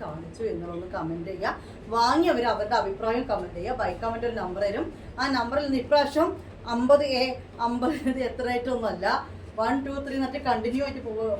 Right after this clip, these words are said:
പോവുകയാണ്. ഇരുന്നൂറിൻ്റെ അടുത്ത് ഇപ്പോൾ നമ്പേഴ്സ് കിട്ടി, മനസ്സിലായല്ലോ. അപ്പോൾ അതുപോലെ ഇന്നലെ ഒരാൾ എന്നോട് ഡൗട്ട് ചോദിച്ചു, ചോദിച്ച ആളെ പേര് പറയാം, എന്തായാലും അവൾ സ്ഥിരം എൻ്റെ വീഡിയോ വന്നാണ്. അതിൽ, അതിനാൽ അമീൻ, അവൾ എന്നോട് ചോദിച്ചു, ഏ, ഇന്നലെ ഇരുപത്താറ് മാക്സി നമ്മൾ കാണിച്ചിരുന്നത്, ഇരുപത്തഞ്ചിനും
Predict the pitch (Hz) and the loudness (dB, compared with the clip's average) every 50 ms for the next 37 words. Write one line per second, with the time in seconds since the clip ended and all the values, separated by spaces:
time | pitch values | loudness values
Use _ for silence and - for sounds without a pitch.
0 | - 233 220 214 214 220 254 233 190 190 220 220 214 208 214 214 220 226 247 247 | 0 2 2 2 4 4 2 2 0 0 -2 -4 -6 -6 -6 -4 -4 -4 -2 0
1 | 269 254 233 - 254 233 247 233 226 208 196 170 185 180 - 226 220 180 175 - | -2 -2 -2 -4 -6 -6 -4 -4 -4 -4 -4 -6 -6 -6 -6 -8 -10 -10 -10 -10
2 | - - 240 339 - - - - - - - - - 240 254 247 - 294 277 277 | -4 -2 -2 -2 -2 -6 -12 -16 -18 -20 -16 -8 -4 -2 -2 0 0 2 2 4
3 | 269 269 269 277 302 349 370 - - - - - - - - - - 262 269 320 | 4 4 4 4 4 2 2 -2 -8 -14 -16 -16 -14 -14 -12 -6 -4 2 4 4
4 | 330 285 294 302 320 330 359 330 294 302 320 330 349 349 320 285 302 302 302 302 | 6 8 8 8 8 8 6 6 4 6 6 6 6 6 4 4 4 6 6 6
5 | 302 302 285 285 294 294 294 285 262 247 240 240 294 285 262 254 - 262 285 330 | 6 6 6 6 6 6 6 6 6 6 6 8 8 6 6 6 4 4 4 4
6 | 370 359 - - - 254 247 247 247 247 - 262 247 240 254 247 254 233 226 233 | 4 0 -6 -10 -6 -4 -2 -2 0 2 2 4 4 4 2 2 2 2 4 4
7 | 240 226 226 247 294 330 320 - 208 202 202 208 220 240 240 240 233 233 226 - | 4 4 4 2 0 -2 -4 -6 -8 -8 -8 -6 -4 -2 0 0 0 0 -2 -4
8 | 220 214 220 220 214 214 214 202 196 - 208 202 196 190 185 185 196 240 277 - | -4 -2 -2 -2 -2 -2 -4 -4 -2 0 0 -2 -2 -2 -2 -2 -2 -4 -6 -6
9 | - - - - - - - - 208 208 220 226 254 254 240 226 220 220 226 240 | -10 -16 -20 -20 -20 -20 -10 -4 0 0 0 0 0 -2 -2 -4 -4 -4 -4 -4
10 | 240 233 233 226 240 262 269 254 - - - - - - - - - 240 254 269 | -4 -2 -2 -2 0 0 0 0 -2 -4 -6 -12 -18 -20 -18 -12 -6 -4 0 0
11 | 269 269 277 285 262 254 247 - - 262 277 302 - - - - - - - 220 | 2 4 4 4 4 4 2 0 0 0 0 0 0 -4 -10 -16 -18 -16 -8 0
12 | 233 233 240 254 254 269 302 302 294 262 269 262 - 294 294 302 311 302 277 247 | 2 2 4 4 4 4 4 4 2 2 0 2 4 4 6 6 6 4 4 2
13 | 247 - 262 247 220 220 220 220 202 185 185 - - 208 196 190 180 - 220 226 | 0 0 0 0 0 0 0 0 0 0 -2 -4 -6 -6 -6 -6 -6 -6 -4 -4
14 | 240 247 254 - 277 277 269 269 277 294 | -4 -2 0 0 2 2 2 2 0 -2